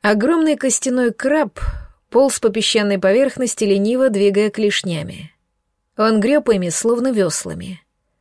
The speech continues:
А на его панцире восседал в паланкине, одетый в бежевую амуницию, зеленый антвак. Он понукал неповоротливое животное, чтобы оно поскорее миновало опасную зону зыбучих песков.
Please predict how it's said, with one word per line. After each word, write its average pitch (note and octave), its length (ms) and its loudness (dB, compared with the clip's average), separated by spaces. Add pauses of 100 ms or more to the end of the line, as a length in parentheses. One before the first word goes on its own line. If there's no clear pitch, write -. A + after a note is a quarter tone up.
(300)
А G3 140 2
на A3 40 2
его A#3+ 240 2
панцире G#3+ 760 -4 (500)
восседал A#3 720 2
в - 80 -16
паланкине, A3 760 0
одетый A3+ 600 -2
в G3 40 -2
бежевую G#3 580 2
амуницию, G3+ 1000 -2
зеленый A3+ 680 2
антвак. - 880 -6 (920)
Он D4 240 2
понукал C4+ 440 2
неповоротливое A3 840 0
животное, G#3 500 -2
чтобы F3+ 300 -2
оно G3+ 160 -2
поскорее G#3+ 440 0
миновало G3+ 500 0
опасную F#3 500 -2
зону A3 320 0
зыбучих G#3 560 -2
песков. - 680 -6